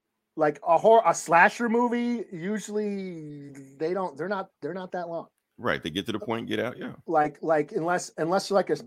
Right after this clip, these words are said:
Speaker 1: backed by a studio, like It, you know, like Warner Brothers did with It. Those were, like, two and a half hours, or Midsummer or whatever, you know.
Speaker 2: Yeah.
Speaker 1: Um, some of these A twenty-four horror movies are, like, fucking, you know, long, drawn out dramas. Th-,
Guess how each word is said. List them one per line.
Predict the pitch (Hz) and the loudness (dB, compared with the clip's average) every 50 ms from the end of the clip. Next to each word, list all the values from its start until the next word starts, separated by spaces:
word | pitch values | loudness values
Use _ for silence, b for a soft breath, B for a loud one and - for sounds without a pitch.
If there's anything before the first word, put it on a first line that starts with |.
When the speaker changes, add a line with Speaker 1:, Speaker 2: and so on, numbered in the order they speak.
| - _ | -4 _
Speaker 1:
backed | - 160 170 170 - - | 2 2 2 0 2 2
by | 165 151 | 2 2
a | 143 | 2
studio, | 143 - - _ - 175 190 185 190 190 190 185 180 | -2 -6 -10 _ -8 -6 -4 0 2 2 4 4 2
like | 165 147 135 - _ | 2 0 -2 -4 _
It, | 151 151 156 156 - - _ _ _ _ _ _ _ _ _ _ _ | -4 -4 -4 -4 -8 -16 _ _ _ _ _ _ _ _ _ _ _
you | - 151 | -4 0
know, | 147 151 156 | 2 2 4
like | 160 147 135 - _ | 4 2 2 0 _
Warner | - 190 175 156 131 113 127 143 151 160 | -16 -20 -20 -20 -10 -4 -2 0 0 0
Brothers | 151 151 156 156 160 151 | 4 4 4 4 4 0
did | 135 156 | 0 -2
with | 156 156 147 - | -2 -2 -2 -2
It. | 147 151 151 | -2 -2 -2
Those | - 147 151 135 156 | 0 0 0 2 2
were, | 151 | 2
like, | 151 147 135 - | 2 2 0 -4
two | - 160 151 | -6 -6 -6
and | 151 | -4
a | 139 | -4
half | 143 147 143 - | -4 -6 -4 -4
hours, | 147 143 143 143 143 143 135 | -4 -2 0 0 0 -2 -2
or | 123 113 | -6 -8
Midsummer | 113 131 147 139 - - 127 139 143 147 143 143 143 | -8 -8 -8 -8 -10 -10 -10 -8 -6 -4 -4 -2 -2
or | 139 139 | -2 -2
whatever, | 139 143 143 143 139 143 143 143 143 | -2 -2 -2 -2 -2 -2 0 0 0
you | 139 139 | 0 0
know. | 139 135 135 135 131 127 b b b b b b b b | -2 -2 -2 -4 -6 -8 b b b b b b b b
Speaker 2:
Yeah. | 80 82 78 | -8 -6 -4
Speaker 1:
Um, | - 131 127 120 120 | -2 -2 -2 -2 0
some | - - 151 160 | 4 6 6 8
of | 147 | 6
these | 151 139 - | 4 4 2
A | 156 160 160 | 2 2 2
twenty-four | 156 - 170 160 160 151 156 - 160 156 156 151 | 2 2 2 2 2 0 0 4 4 6 6 6
horror | 147 160 156 151 156 | 4 4 2 2 2
movies | 151 151 156 156 151 151 156 151 139 | 0 0 -2 0 0 -2 -2 -2 -2
are, | 135 131 | -2 -2
like, | 131 127 127 123 - _ | 0 -2 -4 -4 -8 _
fucking, | - 147 139 139 - 147 139 131 127 127 | -6 -6 -6 -4 -6 -6 -6 -6 -8 -8
you | - 135 | -8 -8
know, | 135 123 | -6 -6
long, | 123 127 139 139 139 139 135 | -4 -2 -2 -2 -2 -2 -4
drawn | 123 131 135 135 139 | -6 -6 -6 -4 -4
out | 139 131 135 | -4 -6 -6
dramas. | 123 131 131 131 139 139 139 139 131 117 113 | -6 -6 -4 -4 -2 -2 -2 -2 -4 -4 0
Th-, | 127 147 151 | 2 2 2